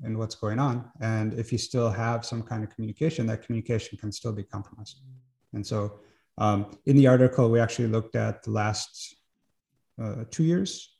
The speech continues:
of, of vulnerabilities. We, we looked more, but we listed the last two years of vulnerabilities, um, that have been published. There's about twelve of them. Uh, and what we found was there's, I guess, two main classes of vulnerabilities. One is a physical attack,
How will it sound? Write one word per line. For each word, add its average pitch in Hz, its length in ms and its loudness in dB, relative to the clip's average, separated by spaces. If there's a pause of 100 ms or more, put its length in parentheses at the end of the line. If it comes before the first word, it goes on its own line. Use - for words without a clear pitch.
(100)
of, 120 80 -2
of 120 300 -2
vulnerabilities. 135 720 0
We, 131 120 4
we 127 140 4
looked 143 180 6
more, 117 200 4
but 117 160 2
we 113 80 2
listed 117 400 0
the 110 60 -2
last 113 220 -2
two - 120 -4
years 117 180 -2
of 117 80 -8
vulnerabilities, 113 640 -6 (280)
um, 104 340 -6
that 113 100 -6
have 107 200 -2
been 107 320 -6 (140)
published. 147 380 -6 (280)
There's 123 100 -10
about 107 200 -6
twelve 110 240 -6
of 131 80 -6
them. 156 140 -4 (880)
Uh, 113 200 4
and 117 120 2
what 139 100 6
we 139 120 6
found 123 440 2
was 113 300 0
there's, - 500 -6
I 120 60 -4
guess, 110 300 -4
two 151 280 0
main 143 300 0
classes 139 640 -8 (100)
of 135 80 -4
vulnerabilities. 135 580 -2
One 127 140 4
is 113 80 0
a 113 40 -2
physical 127 420 -2
attack, 143 340 -4